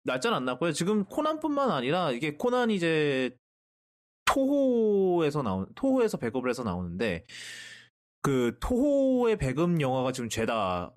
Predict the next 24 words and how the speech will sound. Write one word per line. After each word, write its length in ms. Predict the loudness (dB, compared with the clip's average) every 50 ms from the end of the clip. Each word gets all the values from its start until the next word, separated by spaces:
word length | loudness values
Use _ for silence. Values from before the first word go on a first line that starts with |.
| _ -6
어, 680 | -4 -2 -2 -2 -2 -2 -2 -2 -2 -2 -2 -2 -4 -4 -4
밀린 340 | -2 -2 0 0 0 0 0
걸로 320 | 0 0 0 0 0 -2
알아요. 300 | -2 -2 -4 -4 -6 -8 -10 -12
제가 300 | -12 -8 -6 -4 -4 -4
알기로는. 500 | -4 -6 -4 -4 -4 -4 -4 -6 -8 -10 -8
지금 320 | -4 -2 -2 -2 -4 -6 -10 _ _ _ _ -12 -6
굳이 200 | -4 -4 -2 -2
코난뿐만 640 | -4 -2 -2 0 0 -2 -2 0 0 0 0 0 0
아니라 440 | -2 -2 -2 -2 -2 -2 -2 -2 -2
뭐 200 | 0 0 0 0
아마, 220 | 0 -2 -2 -4 -6 -10 -18 -20 -20 -20 -20 -20 -20 -20 -20 -20 -20 -20 -20 -20 -20 -20 -20 _ _ _ _
하, 500 | 6 6 6 4 0 -6 -8 -8 -8 -6
어느 300 | -4 -2 0 0 0 0
극장판이었더라. 1120 | 0 -2 -4 -4 -4 -4 -4 -6 -8 -8 -6 -4 -4 -6 -6 -6 -8 -8 -8 -8 -10 -12 -14 _ _ -10
아, 240 | -6 -6 -4 -4 -6 -8 -12 _ _ _ _ _ _ _ -20 _ _ _ _ -10 -6 -4 -4 -4 -4 -6 -10 _ _ -4 0 2 2 2 6 10 10 10 10 10 6 -2
크레용 380 | -6 -4 0 0 0 2 2
신짱이었나, 880 | 0 -2 -4 -4 -4 -2 -2 -2 0 0 0 0 0 0 0 0 0 0
도라에몽이었나, 760 | 0 0 0 2 2 2 0 0 0 -2 0 0 0 0 0 0
하여튼 180 | 0 0 -2 -2
둘 160 | -2 -2 -2
중 140 | 0 0 0
하나예요. 360 | 0 0 0 0 0 -2 0
그, 360 | 0 2 2 2 2 2 0